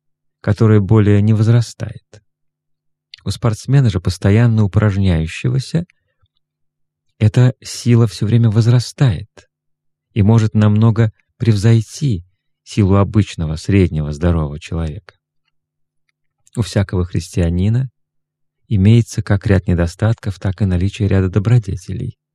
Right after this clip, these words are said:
Степень развития тех и других зависит от условий, обстановки и методов воспитания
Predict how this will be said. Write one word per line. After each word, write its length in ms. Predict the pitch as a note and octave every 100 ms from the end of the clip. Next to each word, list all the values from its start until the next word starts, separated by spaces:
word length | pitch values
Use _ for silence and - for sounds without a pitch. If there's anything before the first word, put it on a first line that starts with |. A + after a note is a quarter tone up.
| _ _ _ _ _ _ _
Степень 380 | - - A#2 A2
развития 580 | A2 G#2 A2+ C#3 - F2+
тех 240 | F#2+ E2+
и 60 | E2+
других 560 | D2+ F2 E2 D2+ - _ _ _ _
зависит 480 | F#2+ G2+ A2 A#2 B2
от 160 | - A#2+
условий, 460 | B2 - G2 A2
обстановки 800 | G#2+ - - F2 F2 F#2 - -
и 60 | F#2+
методов 520 | F2+ F#2 G2 F#2 E2+
воспитания 840 | F#2 - - - F#2 F2 E2 E2+